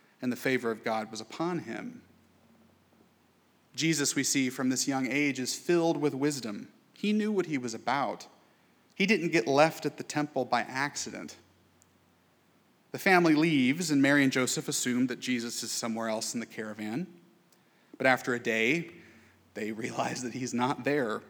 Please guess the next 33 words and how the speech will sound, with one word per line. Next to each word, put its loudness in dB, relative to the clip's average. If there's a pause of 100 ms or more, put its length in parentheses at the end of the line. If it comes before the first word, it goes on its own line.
(320)
And -4
those 4
of 0
us 0
who -2
are 4
parents 0
can -2
well 4
imagine 2
the 0
terror 0
that -4
would -6
rise 0
in -4
their -4
hearts, -2 (840)
how 4
quickly 0
the 2
warm 4
glow 2
of 0
a 0
national 2
holiday 4
would -4
collapse -2
<laughs> -
into -6
a -4
pit -8